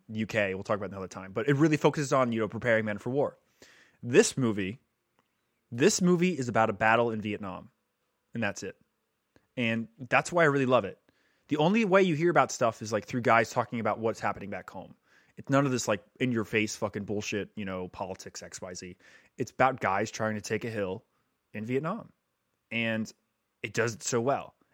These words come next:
It's, like, the only film for the Vietnam War that's about a battle. No, bu-, I mean, yeah,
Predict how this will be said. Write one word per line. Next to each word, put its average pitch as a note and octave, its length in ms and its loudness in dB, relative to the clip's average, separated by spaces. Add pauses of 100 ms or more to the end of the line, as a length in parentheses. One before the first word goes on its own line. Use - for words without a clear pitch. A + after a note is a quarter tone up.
It's, - 180 0
like, B2 140 0
the B2+ 120 2
only E3 300 2
film B2+ 580 2 (460)
for - 120 -6
the A2+ 60 -2
Vietnam B2+ 280 4
War A#2+ 160 2
that's A2 160 0
about A2 340 4
a - 40 -6
battle. G2 340 0
No, E3 160 6
bu-, D#3 160 2
I C#3+ 40 2
mean, D3 220 0
yeah, C3 240 4